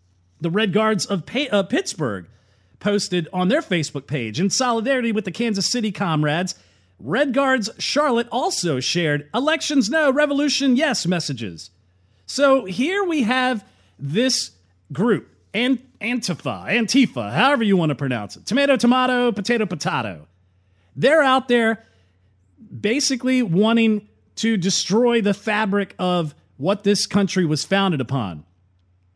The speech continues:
And what's interesting is when you find out that they actually, when the, uh, G twenty was being held over in Germany, if you remember that a couple years ago, Antifa traveled there and met with Al Qaeda and isis leaders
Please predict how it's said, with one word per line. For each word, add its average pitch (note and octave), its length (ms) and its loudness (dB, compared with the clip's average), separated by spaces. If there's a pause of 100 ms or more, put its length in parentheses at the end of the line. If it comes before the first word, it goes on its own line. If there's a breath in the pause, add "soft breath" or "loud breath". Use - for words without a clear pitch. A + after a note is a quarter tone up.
(100)
And A3 100 4
what's G#3+ 180 2
interesting A#3+ 500 2
is G3+ 320 4 (400 soft breath)
when G#3 180 2
you A3+ 100 4
find A#3 360 4
out A3+ 180 2
that G#3 140 0
they A#3 160 2
actually, C4 720 0 (200 soft breath)
when G#3+ 640 4 (140)
the, A3 500 2
uh, F#3 180 0
G F3+ 240 0
twenty C#4+ 340 2
was F#3+ 180 0
being G3 240 2
held E3 400 2 (380 soft breath)
over A#3 280 2
in F#3+ 120 4
Germany, B2+ 600 2 (200)
if D3+ 160 -8
you B3 60 0
remember C4+ 280 4
that C3+ 200 0
a - 20 -20
couple F3+ 200 -2
years A#3+ 280 0
ago, A2 380 -4 (800)
Antifa D3+ 680 -4 (340)
traveled A#3+ 640 0
there A#2+ 320 -4 (160)
and C4 160 4
met D#4 160 4
with D4 180 -2
Al G#3+ 200 0
Qaeda A#3 420 0
and C#4+ 160 -4
isis C4+ 480 0
leaders G#3+ 400 0